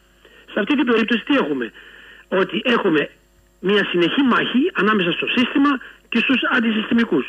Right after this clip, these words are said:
Αυτό δεν πρόκειται να εκλείψει ποτέ. Έστω και αν είναι μειοψηφία αντισυστημική,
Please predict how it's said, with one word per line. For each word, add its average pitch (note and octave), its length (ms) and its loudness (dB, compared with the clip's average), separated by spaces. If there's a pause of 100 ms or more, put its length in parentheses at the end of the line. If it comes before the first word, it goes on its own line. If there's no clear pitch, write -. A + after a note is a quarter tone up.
(240)
Αυτό F3+ 280 -2
δεν B3+ 100 2
πρόκειται A#3+ 220 0
να B3 60 2
εκλείψει C4 400 0 (180)
ποτέ. F#3+ 380 -2 (520)
Έστω A#3 240 -2
και A3+ 120 -2
αν A3 80 2
είναι G#3+ 140 2
μειοψηφία G3 540 0
αντισυστημική, E3 760 0